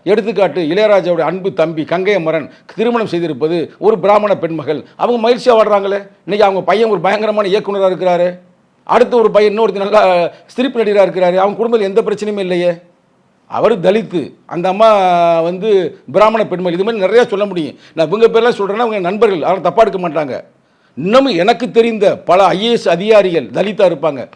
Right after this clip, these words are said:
தலித் அல்லாதோ கள்ளர் சமூகத்தை கல்யாணம் பண்ணியிருக்கிறாங்க. இப்ப நான் பேர் சொன்னா நல்லா இருக்காது. நீங்களாம் லீடிங் ஐ ஏ எஸ் அதிகாரிகள், பெரிய தலைமை நிலையிலேயே வேலை பா-, தலைமைச் செயலக அளவுல வேலை பார்க்குற ஆளுங்களாம் எனக்கு தெரியும்.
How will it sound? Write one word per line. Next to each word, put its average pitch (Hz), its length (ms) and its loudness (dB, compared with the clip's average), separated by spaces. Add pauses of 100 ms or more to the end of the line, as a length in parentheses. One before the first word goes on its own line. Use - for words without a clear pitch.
(260)
தலித் 208 320 2
அல்லாதோ 208 480 6
கள்ளர் 214 260 4
சமூகத்தை 196 380 0
கல்யாணம் 180 300 2
பண்ணியிருக்கிறாங்க. 165 400 -2
இப்ப 110 140 -6
நான் 156 100 -4
பேர் 208 140 -2
சொன்னா 202 200 -6
நல்லா 180 120 0
இருக்காது. 143 360 -6 (220)
நீங்களாம் 175 320 2
லீடிங் 214 220 0
ஐ 170 160 -2
ஏ 202 40 2
எஸ் 185 140 0
அதிகாரிகள், 180 560 -2 (160)
பெரிய 190 560 2 (120)
தலைமை 226 320 2
நிலையிலேயே 208 480 2
வேலை 196 160 4
பா-, 185 140 0
தலைமைச் 202 400 -2
செயலக 196 40 2
அளவுல 202 420 2
வேலை 202 160 4
பார்க்குற 180 260 -2
ஆளுங்களாம் 180 260 0
எனக்கு 202 180 -2
தெரியும். 160 400 -8